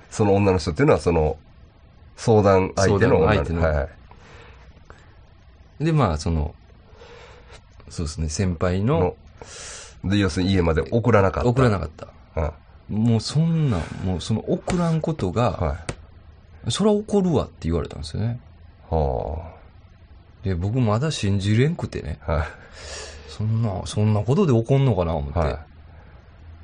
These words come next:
Speaker 2: 「いや、もう絶対謝った方がええ」って言われてね。
Speaker 1: はい。
Speaker 2: で、まあ、一応、
Speaker 1: 半信半疑で。
Speaker 2: 半信半疑で、
Speaker 1: はい。
Speaker 2: まあ、やる、言われることは全てやろうと思って。
Speaker 1: は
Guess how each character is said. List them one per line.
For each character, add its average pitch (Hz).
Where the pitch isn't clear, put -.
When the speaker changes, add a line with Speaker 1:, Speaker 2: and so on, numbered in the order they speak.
Speaker 2:
「い -
や、 107
も 101
う 104
絶 170
対 139
謝 135
っ 127
た -
方 78
が -
え 50
え」 -
っ -
て -
言 82
わ 78
れ 69
て -
ね。 -
Speaker 1:
は -
い。 -
Speaker 2:
で、 104
ま 104
あ、 101
一 123
応、 123
Speaker 1:
半 90
信 80
半 78
疑 69
で。 71
Speaker 2:
半 120
信 117
半 104
疑 80
で、 98
Speaker 1:
は 76
い。 -
Speaker 2:
ま 98
あ、 -
や 104
る、 101
言 104
わ 113
れ 107
る 107
こ 104
と 90
は 80
全 98
て 78
や 82
ろ 90
う 80
と 78
思 -
っ 82
て。 80
Speaker 1:
は 82